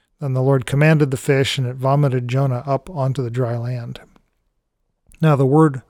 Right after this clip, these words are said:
of the Lord came to Jonah the second time, saying, "Arise, go to Nineveh, the great city, and proclaim to it the proclamation which I am going to tell you." So Jonah got up and went to Nineveh according to the word of the Lord. Now Nineveh was an exceedingly large city,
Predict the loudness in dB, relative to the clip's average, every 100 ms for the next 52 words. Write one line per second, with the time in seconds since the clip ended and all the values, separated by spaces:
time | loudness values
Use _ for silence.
0 | -8 -6 -2 2 2 0 -4 -6 -6 -4
1 | -4 -2 -4 -6 0 2 2 -2 -4 -6
2 | -6 -6 -6 -6 -10 -14 _ _ _ -4
3 | 2 4 2 2 0 0 0 2 0 -2
4 | -4 -4 -4 -4 -4 -4 -6 -12 _ -10
5 | -8 -8 -2 0 2 2 0 0 -4 -10
6 | -2 -2 -2 -8 -10 -6 -2 0 -2 -6
7 | -10 -14 _ _ _ -12 -4 -4 -2 -4
8 | -6 -6 -2 -2 -2 -8 -18 _ _ _
9 | _ _ -2 0 2 2 2 2 0 0
10 | 0 -2 -2 -2 -2 -4 -2 0 0 -2
11 | -6 -4 0 2 0 -2 -2 0 -2 -2
12 | -4 -4 -6 -10 _ _ _ _ _ _
13 | _ _ _ -2 2 4 6 6 4 2
14 | 0 -2 -4 -2 0 2 2 2 2 2
15 | 2 2 0 0 -4 -14